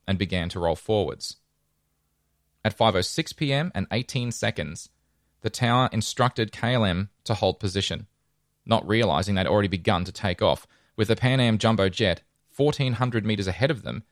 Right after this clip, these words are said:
in the middle of the runway, unable to find the third exit. Forty-five seconds later,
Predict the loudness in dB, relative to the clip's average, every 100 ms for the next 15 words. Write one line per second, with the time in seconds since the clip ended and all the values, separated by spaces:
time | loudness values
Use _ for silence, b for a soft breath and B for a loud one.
0 | _ _ 0 2 2 2 0 -2 0 2
1 | 2 0 -4 -8 _ _ _ _ _ _
2 | 0 0 2 0 0 -4 -2 0 2 0
3 | -2 0 2 4 2 -2 -12 -14 _ _
4 | _ _ _ _ _ _ _ _ 0 2
5 | 2 0 0 0 -2 0 -2 0 -2 0
6 | -4